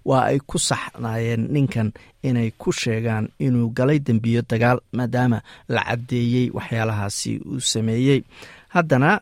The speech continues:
Talibaanka ka taliya dalka Afghanistan ayaa waxa ay ku marti qaadeen saraakiisha Australia ee doonaya inay baaraan dembiyada dagaal ee la sheegay in askarta Australia ay gashay inay Afghanistan tagaan. Laakiin qaar ka mid ah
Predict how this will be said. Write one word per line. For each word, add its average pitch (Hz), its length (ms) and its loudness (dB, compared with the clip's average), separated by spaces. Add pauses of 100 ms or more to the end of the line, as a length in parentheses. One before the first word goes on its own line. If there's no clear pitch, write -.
Talibaanka 127 600 0
ka - 180 -6
taliya 113 380 -2
dalka 120 380 -4
Afghanistan 117 580 0 (400)
ayaa 120 440 4
waxa 120 500 0
ay 123 160 -2
ku - 140 -2
marti 131 360 0
qaadeen 107 380 -2
saraakiisha 120 680 -2
Australia 135 540 0
ee 135 180 0
doonaya 127 540 0 (100)
inay 135 280 0
baaraan 120 460 0 (300)
dembiyada 123 440 2
dagaal 127 360 2
ee 113 60 0
la 110 120 -2
sheegay 120 520 0
in 127 80 -2
askarta 120 420 -4
Australia 147 500 0
ay 143 100 0
gashay 113 340 -2 (300)
inay 127 260 0
Afghanistan 107 680 -2
tagaan. 117 340 0 (260)
Laakiin 110 400 0 (160)
qaar 127 240 4
ka 160 140 -2
mid 139 160 0
ah 185 100 0